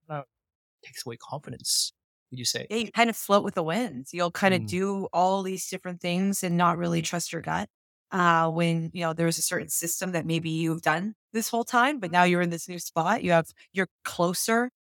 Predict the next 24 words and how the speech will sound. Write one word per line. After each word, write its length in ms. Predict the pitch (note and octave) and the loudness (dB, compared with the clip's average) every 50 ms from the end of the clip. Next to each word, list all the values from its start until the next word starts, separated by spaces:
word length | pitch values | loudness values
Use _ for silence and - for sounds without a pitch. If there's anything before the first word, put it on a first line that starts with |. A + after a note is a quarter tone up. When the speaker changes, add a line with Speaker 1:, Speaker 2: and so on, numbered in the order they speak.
| _ - | _ -8
Speaker 2:
to 100 | - A#3 | -6 -4
the 140 | G#3+ A#3+ A#3 | -2 -2 -2
executive 520 | A3+ G#3 - A#3 A3+ - B3 A#3+ A#3+ A3 | -2 0 2 0 2 2 2 0 0 0
team, 400 | - - B3+ B3 C4 C#4 D#4+ E4 | 0 0 0 0 0 0 -4 -2
and 200 | - F#3 F#3 F#3 F#3 | 0 2 4 4 6
now 300 | F3+ F3 F3 F3+ F#3 F3+ F3 | 8 8 8 8 6 4 -2
you're 180 | - E3+ F3 E3+ | -6 -6 -6 -4
kinda 280 | - - F3+ E3+ E3+ F3 - - _ _ | 2 2 2 2 2 0 -4 -14 _ _
feeling 380 | E3 E3+ F3+ F3 F#3 F#3 F#3 F3 | -6 -4 -2 0 0 0 0 0
all 180 | E3+ E3 E3+ | 0 0 2
this, 340 | D#3+ E3 D#3+ E3 - - - | 2 2 2 2 0 -4 -6
uh, 340 | E3 D#3 D3+ C#3+ D3 D3+ D3 - _ _ _ _ _ _ _ _ _ _ _ _ _ _ _ - | -4 -2 0 0 0 0 -2 -6 _ _ _ _ _ _ _ _ _ _ _ _ _ _ _ -10
pressure, 520 | - - - E3+ - - G#3+ A3+ C4 C4 _ _ _ _ - | -2 2 2 2 4 2 2 2 0 -2 _ _ _ _ 0
uh, 160 | - G3 F#3+ | 4 6 6
that 120 | F#3 F#3+ F3+ | 6 4 2
you 120 | F3+ F3 | 2 2
maybe 300 | E3+ E3+ E3+ E3 F3+ F3 | 4 4 4 4 2 4
never 240 | E3+ E3 D#3+ E3 E3 | 4 4 4 4 2
felt 280 | - - E3 - - - | 2 4 2 2 2 -2
before. 440 | G#3+ G3 - A#3 A#3 A#3+ C#4 D4 - - - - - - | -8 -6 -4 -2 0 0 -2 -2 -4 -10 -12 -12 -8 -2
And 200 | G3 G3 F#3 F#3 | 0 0 2 2
they're 140 | F#3+ F#3 F#3+ | 0 0 0
telling 420 | F#3+ - - G3 G3 G3+ G3 G3 | -2 2 4 6 6 6 4 0
you, 180 | G3 G3 F#3+ | -2 -4 -6